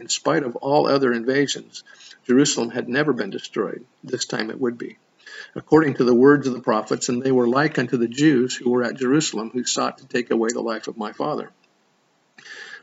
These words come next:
Brother Ludlow says, "The term Jew is used in the Book of Mormon with two possible meanings. One, a descendant of Judah, the son of Jacob, or perhaps in a more general vein, a member of the house of Israel.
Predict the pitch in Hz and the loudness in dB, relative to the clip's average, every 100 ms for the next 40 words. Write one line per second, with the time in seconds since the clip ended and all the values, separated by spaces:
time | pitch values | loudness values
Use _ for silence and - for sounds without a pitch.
0 | - 127 120 139 147 110 - 104 117 123 | -4 2 6 6 4 0 -2 -2 -2 -2
1 | - 147 127 117 143 165 127 120 143 - | 0 2 2 0 4 6 6 4 2 -4
2 | 120 113 127 127 127 113 120 117 117 131 | -4 2 2 4 2 0 -4 -8 -2 0
3 | 127 113 101 - 160 147 139 123 131 110 | 0 -2 -4 0 0 2 -2 0 -2 -2
4 | 120 131 92 - 135 139 135 110 135 - | -2 -2 -4 -8 -2 0 0 -2 -6 -12
5 | _ - 110 - - 147 135 117 107 139 | _ -8 -8 -4 0 0 2 -2 -4 2
6 | 143 120 104 - - 127 113 120 127 135 | 2 2 0 -4 -4 -2 -4 0 2 2
7 | - - - 120 - 120 123 127 131 110 | 0 -8 -6 -8 -4 0 0 0 -4 -2
8 | 117 107 131 151 131 107 - 110 117 120 | -4 -2 0 2 2 0 -6 -8 -6 -4
9 | 123 123 110 101 110 120 - 104 123 127 | -4 -2 -4 -4 -4 -4 -4 -4 -2 -2
10 | 107 - | -6 -10